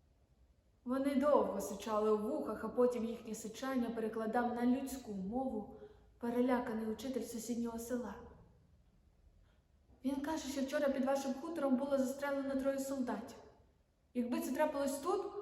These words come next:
вони б забили всіх до одного. А так хочуть повісити лише тих, в кого в сім'ях є партизани. Якщо ж ви не видасте партизанських родичів, будете знищені всі.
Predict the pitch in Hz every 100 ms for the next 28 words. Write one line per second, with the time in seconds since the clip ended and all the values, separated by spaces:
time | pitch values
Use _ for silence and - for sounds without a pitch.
0 | - - - 277 349 262 285 339 330 -
1 | 330 320 359 320 220 208 208 - - -
2 | - - _ _ _ _ 247 240 302 320
3 | - - - 285 262 269 277 285 277 -
4 | 262 254 - - 320 - 277 269 269 311
5 | 302 269 285 269 269 262 285 262 214 196
6 | - - - _ _ _ _ _ - -
7 | 269 240 262 269 262 247 - - 226 233
8 | 240 247 240 - 240 254 294 269 262 220
9 | 240 254 247 226 226 262 254 262 262 262
10 | 262 254 196